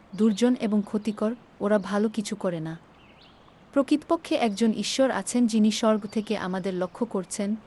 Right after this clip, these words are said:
ঈশ্বর সেই সব জ্ঞানী মানুষের খোঁজ করছেন যারা ঈশ্বরের খোঁজ করে। কিন্তু প্রত্যেকে ঈশ্বরের থেকে মুখ ঘুরিয়ে নিয়েছে। প্রত্যেকটি লোকই খারাপ, কেউ ভালো কিছু করে না, না, একটা লোকও না।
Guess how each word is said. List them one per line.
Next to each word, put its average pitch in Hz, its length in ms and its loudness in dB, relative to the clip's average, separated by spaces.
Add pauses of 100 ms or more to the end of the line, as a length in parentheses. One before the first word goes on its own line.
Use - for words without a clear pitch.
(220)
ঈশ্বর 311 320 2
সেই 254 240 2
সব 226 240 0
জ্ঞানী 208 260 2
মানুষের 202 440 0
খোঁজ 233 300 -2
করছেন 220 460 0
যারা 190 260 0
ঈশ্বরের 208 440 -2
খোঁজ 208 300 -4
করে। 165 220 -8 (1000)
কিন্তু 294 240 6
প্রত্যেকে 294 440 2
ঈশ্বরের 240 520 4
থেকে 233 220 2
মুখ 214 240 8
ঘুরিয়ে 220 300 4
নিয়েছে। 190 440 0 (320)
প্রত্যেকটি 320 480 2
লোকই 233 300 4
খারাপ, 175 340 -4 (320)
কেউ 269 180 4
ভালো 220 280 4
কিছু 220 280 -2
করে 185 240 -2
না, 170 200 -6 (220)
না, 196 240 0 (100)
একটা 202 260 -2
লোকও 190 320 0
না। 156 280 -8